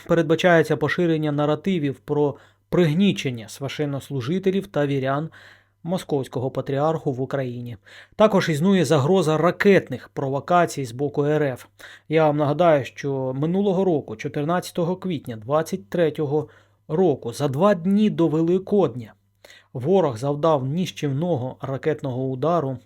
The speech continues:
по Україні. В додаток, Москва продовжує активно розвивати свою інформаційно-психологічну операцію під назвою "Майдан три". Вона спрямована на розпалювання ворожнечі та загострення протиріч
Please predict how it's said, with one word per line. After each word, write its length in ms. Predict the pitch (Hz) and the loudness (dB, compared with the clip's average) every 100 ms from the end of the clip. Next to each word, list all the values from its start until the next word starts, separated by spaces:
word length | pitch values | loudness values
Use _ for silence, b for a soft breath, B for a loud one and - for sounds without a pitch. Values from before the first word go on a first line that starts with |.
| _ | _
по 100 | 143 | -6
Україні. 600 | 127 127 123 110 104 107 _ _ _ _ _ _ B B B B B B B B | -6 -8 -10 -12 -16 -20 _ _ _ _ _ _ B B B B B B B B
В 80 | 127 | 2
додаток, 580 | 202 175 156 185 185 127 139 | 4 6 4 2 0 -4 -8
Москва 600 | 160 175 - - 190 180 143 | -2 -2 0 2 6 6 6
продовжує 600 | 151 147 160 139 156 151 | 2 2 2 2 2 0
активно 480 | 151 196 160 139 | -2 -2 -2 -2
розвивати 540 | 139 127 151 165 160 143 | -2 0 2 2 2 -2
свою 300 | 147 156 165 | -4 -2 -2
інформаційно-психологічну 1800 | 151 139 165 151 147 - 175 156 151 - 151 160 165 170 196 - 139 131 | -2 -4 -2 -2 -2 -2 -2 -2 -6 -6 -2 0 2 0 -2 -4 -6 -6
операцію 540 | 139 143 170 165 147 | -2 0 0 0 -4
під 220 | - 135 | -4 -4
назвою 480 | 151 160 135 147 147 | -2 0 0 0 0
"Майдан 460 | 151 147 156 151 143 | 0 0 2 0 0
три". 300 | 185 139 - _ B B B B B | 0 0 -4 _ B B B B B
Вона 220 | 165 165 | 2 2
спрямована 560 | - 165 160 180 151 143 | 2 2 4 4 2 0
на 240 | 147 147 | -2 0
розпалювання 760 | 147 147 - 165 143 131 127 131 | 0 0 4 4 4 0 -4 -4
ворожнечі 640 | 135 143 131 170 175 - 135 | -4 -2 -2 -2 -4 -6 -4
та 200 | 151 139 | -2 0
загострення 760 | 135 139 170 - 156 151 143 | 0 0 -2 -2 -4 -2 -4
протиріч 680 | 151 151 151 139 165 170 | 0 0 0 -2 -2 -6